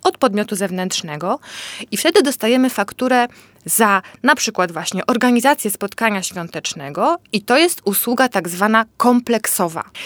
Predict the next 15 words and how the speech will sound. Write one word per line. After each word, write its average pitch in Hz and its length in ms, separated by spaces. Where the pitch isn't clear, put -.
I 262 60
z - 100
takiej 294 300
faktury 196 640
mogę 262 340
odliczyć 220 440
podatek 196 480
vat, 185 420
mimo 254 300
że 214 140
w - 80
skład 311 500
tego 202 260
świadczenia 202 520
kompleksowego 180 920